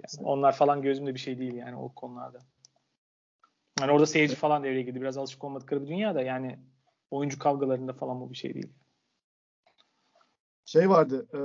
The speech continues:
Speaker 2: laf lafı açıyor da, e, bir tane hazırlık maçında Yunanistan'la şeyin,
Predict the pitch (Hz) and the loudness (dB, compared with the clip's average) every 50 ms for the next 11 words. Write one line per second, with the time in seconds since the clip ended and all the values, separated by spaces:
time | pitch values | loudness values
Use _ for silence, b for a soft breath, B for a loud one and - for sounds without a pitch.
0 | 139 139 139 139 131 131 127 - - 156 151 151 - 170 160 170 180 170 165 170 | -4 -4 -4 -4 -6 -8 -12 -8 -4 -4 -4 -2 -2 -4 -2 0 0 -2 2 4
1 | 214 220 208 160 139 123 123 - - _ _ _ _ _ _ _ - 147 143 139 | 4 4 6 4 0 -2 -4 -10 -20 _ _ _ _ _ _ _ -10 -8 -6 -4
2 | 139 139 139 135 135 135 - - b b b b b _ _ 156 156 - 170 175 | -4 -2 -4 -4 -6 -6 -10 -12 b b b b b _ _ -10 -2 0 2 4
3 | 185 185 180 170 156 185 208 226 208 202 170 - 160 151 147 143 147 151 160 160 | 6 6 6 6 6 6 6 6 6 2 0 0 0 0 0 0 2 2 0 0
4 | 160 - - 180 175 175 170 160 160 147 127 - - - 147 156 190 233 254 - | -2 -2 0 0 0 2 2 2 2 2 0 -4 -4 0 0 2 2 0 -2 -2